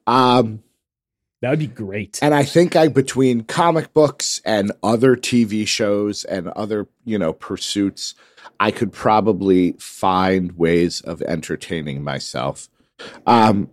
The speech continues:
Speaker 2: I mean, you, that, that actually is a pretty big gesture 'cause you're giving up a main component, uh, of,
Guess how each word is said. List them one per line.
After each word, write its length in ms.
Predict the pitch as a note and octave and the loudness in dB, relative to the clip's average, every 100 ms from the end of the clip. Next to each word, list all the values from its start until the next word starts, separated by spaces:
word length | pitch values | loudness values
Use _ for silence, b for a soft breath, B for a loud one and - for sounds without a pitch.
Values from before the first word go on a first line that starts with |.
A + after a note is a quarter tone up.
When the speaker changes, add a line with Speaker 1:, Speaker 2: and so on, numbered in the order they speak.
| _ _ | _ _
Speaker 2:
I 60 | F3+ | 8
mean, 120 | G#3 | 8
you, 100 | D4 | 8
that, 240 | A#3 D#4+ | 4 2
that 200 | D4+ D4+ | 4 2
actually 260 | F#4+ G4 G4+ | 4 2 2
is 80 | C4 | 2
a 60 | |
pretty 240 | G#3+ B3+ A3+ | 2 2 4
big 220 | A3 F#3 | 2 2
gesture 380 | D#3+ C#4+ - A#2+ | 2 2 -2 -4
'cause 140 | C#3 | -2
you're 120 | G3+ | -4
giving 360 | D4 C4 A3 G3+ | -4 -2 0 2
up 180 | G3 F#3 - | 0 0 -2
a 60 | |
main 440 | D#3 D#3 F3 A3 C4+ | 0 2 0 0 -6
component, 920 | - G#3 F#3+ F#3 G3 D3 A2+ A2 - - _ _ _ _ | -6 -6 -4 -2 -2 -2 -6 -10 -18 -20 _ _ _ _
uh, 220 | C3 C#3 C3+ | 0 0 0
of, 600 | C3+ B2+ A#2+ A#2 G#2+ | 2 2 0 -6 -12